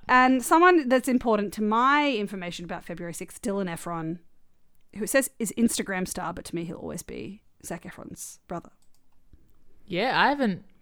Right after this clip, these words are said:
Speaker 2: Dylan Efron.
Speaker 1: I really went into the, the birthday babies this time. Unnecessary, but anyway, let's get to the actual reason that
Speaker 2: That
Speaker 1: we're
Speaker 2: was,
Speaker 1: here.
Speaker 2: like, I think the biggest list yet.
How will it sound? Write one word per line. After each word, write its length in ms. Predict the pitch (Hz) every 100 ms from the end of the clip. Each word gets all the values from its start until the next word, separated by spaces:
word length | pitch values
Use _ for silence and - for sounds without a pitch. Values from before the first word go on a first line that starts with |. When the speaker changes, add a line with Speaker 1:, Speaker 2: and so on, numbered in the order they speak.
| -
Speaker 2:
Dylan 380 | - 180 269 160 -
Efron. 520 | 277 - - - - -
Speaker 1:
I 80 |
really 360 | 269 277 370 440
went 160 | 403 339
into 200 | 311 285
the, 160 | 240 - -
the 80 | 202
birthday 360 | 214 214 220
babies 400 | 202 185 185 180
this 160 | - 170
time. 380 | 208 185 185 - -
Unnecessary, 920 | 277 294 254 226 - 208 196 185 185 - - - -
but 300 | 170 196 190
anyway, 420 | 202 185 160 156 -
let's 260 | 226 262
get 160 | - 285
to 200 | - 349
the 120 | 302 269
actual 600 | 294 - - 392 254 262 - - - -
reason 260 | 220 233 220
that 40 | 226
Speaker 2:
That 180 | 320 605
Speaker 1:
we're 100 | 480
Speaker 2:
was, 120 | 220
Speaker 1:
here. 80 | -
Speaker 2:
like, 240 | 233 208 -
I 140 | 202
think 240 | 196 214
the 100 | 202
biggest 380 | 175 190 202 185
list 320 | 185 175 -
yet. 320 | 165 254 -